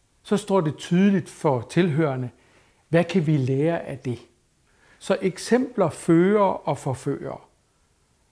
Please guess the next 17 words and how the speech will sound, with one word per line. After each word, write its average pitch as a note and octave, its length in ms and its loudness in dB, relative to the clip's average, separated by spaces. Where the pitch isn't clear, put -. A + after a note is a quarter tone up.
Og D3 100 -4
som D3 180 -2
Grundtvig G#3+ 440 2
refererer D#3 480 0
det, C#3 200 -2
så - 180 -4
er G3+ 40 2
det G3+ 120 0
jo D#3 140 2
gået C#3 260 0
galt F3+ 340 0
både D#3+ 240 2
i - 160 -4
England E3 360 -4
og C#3 140 -6
i B2+ 40 -6
Frankrig D3+ 560 -6